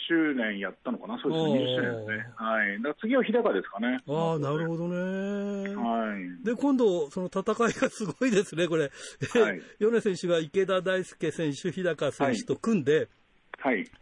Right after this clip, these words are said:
Speaker 2: えー、丸藤選手、石川祐希、田中淳二という。
Speaker 1: はい。
Speaker 2: これはまん-、
Speaker 1: はい。
Speaker 2: まんま丸藤選手抜いちゃうとバトラーズという。
Speaker 1: そうですね。
Speaker 2: <laughs> いろ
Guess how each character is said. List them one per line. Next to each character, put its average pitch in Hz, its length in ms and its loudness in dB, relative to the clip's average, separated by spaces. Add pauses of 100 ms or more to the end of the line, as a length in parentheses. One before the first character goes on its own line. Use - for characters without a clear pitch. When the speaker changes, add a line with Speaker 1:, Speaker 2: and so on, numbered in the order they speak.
(280)
Speaker 2:
え 156 140 0
ー、 147 60 0
丸 185 220 2
藤 170 200 0
選 139 240 0
手、 139 140 -4
石 131 160 -6
川 165 220 2
祐 165 180 0
希、 131 420 -10
田 139 140 -8
中 156 360 -4
淳 135 300 0
二 113 160 -4
と 113 160 -6
い 107 140 -8
う。 110 60 -8
Speaker 1:
は - 140 -2
い。 110 60 0 (280)
Speaker 2:
こ 185 100 -2
れ 196 60 4
は 196 100 4
ま - 0 -
ん-、 226 160 4
Speaker 1:
は 220 60 0
い。 - 40 -10
Speaker 2:
ま 226 140 0
ん 247 80 2
ま 247 160 2
丸 240 240 0
藤 208 220 -4
選 196 140 -2
手 180 100 -6
抜 160 120 -2
い 156 60 -4
ち 151 80 -2
ゃ 156 60 2
う 151 40 -2
と 160 80 0
バ 147 160 0
ト - 220 -2
ラ 202 80 6
ー 156 40 2
ズ - 180 -10
と - 180 0
い 170 160 2
う。 - 100 0
Speaker 1:
そ 196 220 2
う 170 80 2
で 127 80 -12
す 120 60 -4
ね。 117 300 2
Speaker 2:
<laughs> - 40 -2
い 147 40 0 (140)
ろ 165 120 4